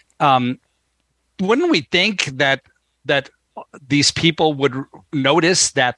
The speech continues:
their son looks exactly like this guy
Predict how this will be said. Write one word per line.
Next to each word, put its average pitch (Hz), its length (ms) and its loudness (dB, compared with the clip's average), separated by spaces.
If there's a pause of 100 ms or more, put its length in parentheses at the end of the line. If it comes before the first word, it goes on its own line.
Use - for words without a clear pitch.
their 120 340 2 (460)
son 151 680 0 (200)
looks 151 420 -4
exactly 147 840 -2
like 127 260 0
this 127 200 -4
guy 127 320 0